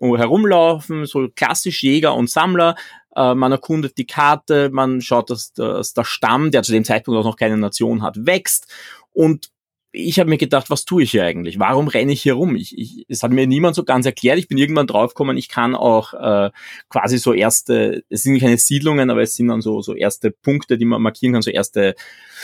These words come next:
Basen sozusagen, so Lager errichten. Und ich hab mir gedacht, boah, das Spiel hat mir das nicht einmal erklärt, dass ich das kann. Also ich bin mir wirklich, wirklich <laughs> verloren vorgekommen, ganz am Anfang.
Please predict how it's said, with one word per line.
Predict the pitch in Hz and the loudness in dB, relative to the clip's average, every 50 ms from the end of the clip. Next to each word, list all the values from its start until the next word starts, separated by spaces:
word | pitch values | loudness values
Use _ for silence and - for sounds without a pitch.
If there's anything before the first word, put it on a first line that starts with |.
| - - - _ _ _ _ _ | -18 -18 -20 _ _ _ _ _
Basen | - 101 98 101 117 147 135 151 156 139 | -2 0 2 2 2 2 2 2 2 2
sozusagen, | 131 117 131 120 - 127 117 120 120 | 0 -2 -4 -2 0 0 2 2 2
so | 110 113 107 104 101 98 95 - _ _ _ _ _ _ - | 2 2 2 0 0 -2 -4 -10 _ _ _ _ _ _ -4
Lager | 117 107 107 - - 113 135 156 156 135 | -2 0 0 0 0 0 2 2 2 4
errichten. | 139 135 127 127 135 139 - - - 123 | 4 2 2 2 0 0 -2 -4 -4 -4
Und | 110 | -2
ich | 104 | -2
hab | 113 | 0
mir | 110 | -2
gedacht, | 110 98 104 - - - | -2 -2 -2 -6 -4 -2
boah, | 127 135 | 0 0
das | 123 127 - | 0 0 -2
Spiel | - - 139 135 | -2 0 0 2
hat | 135 127 | 4 4
mir | 127 | 4
das | 127 120 113 | 4 4 2
nicht | 131 131 - | -2 -4 -4
einmal | 139 123 113 | -2 -2 -2
erklärt, | 110 - - 113 135 170 - - | -2 -2 -2 0 -2 0 0 0
dass | 156 - | -2 -2
ich | 113 - - | -2 -4 -4
das | 110 98 - | -4 -6 -4
kann. | - - 92 104 - | -4 -4 -4 -4 -4
Also | - 107 107 | -6 -6 -8
ich | - - | -6 -2
bin | 120 120 | 0 2
mir | 120 110 98 101 | 2 2 2 0
wirklich, | 123 160 165 170 147 - - | 0 0 0 -2 -6 -8 -4
wirklich | 120 143 139 - - 151 - - | 0 0 0 0 0 0 0 0
<laughs> | |
verloren | - 131 117 117 127 127 139 131 | 0 0 2 2 2 2 2 2
vorgekommen, | - 110 95 87 92 92 - 92 - 87 90 | 0 0 0 0 -2 -6 -8 -8 -8 -8 -8
ganz | 90 - - 95 98 | -8 -8 -8 -8 -10
am | 87 65 | -8 -8
Anfang. | 60 - 85 104 117 120 | -10 -8 -6 -6 -6 -6